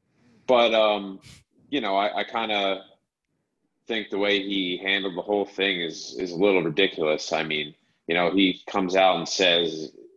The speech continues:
you know, he wants to get out of the hospital as soon as possible because it makes him look weak.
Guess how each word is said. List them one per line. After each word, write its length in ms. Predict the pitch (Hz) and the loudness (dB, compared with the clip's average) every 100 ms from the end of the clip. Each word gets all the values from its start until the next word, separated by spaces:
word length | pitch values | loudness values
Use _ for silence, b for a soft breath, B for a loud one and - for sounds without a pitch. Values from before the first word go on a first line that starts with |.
| _ | _
you 120 | 85 | -6
know, 100 | 80 | -2
he 100 | 85 | -2
wants 240 | 85 92 - | 0 -2 -2
to 80 | 87 | -4
get 140 | 87 | 0
out 160 | 90 87 | 2 2
of 80 | 78 | 2
the 60 | |
hospital 480 | 80 87 90 - 78 | 2 2 0 -4 -8
as 100 | 78 | -8
soon 180 | - 87 | -8 -10
as 120 | 82 | -6
possible 520 | - 85 90 - 73 | 0 2 2 -2 -8
because 640 | 65 - - 78 69 - b b _ | -6 -10 -6 -4 -4 -8 b b _
it 80 | 78 | -4
makes 280 | 82 82 - | -2 -2 -2
him 120 | 80 | -4
look 240 | 80 73 - | -4 -4 -4
weak. 440 | 76 85 82 - | 0 2 0 -6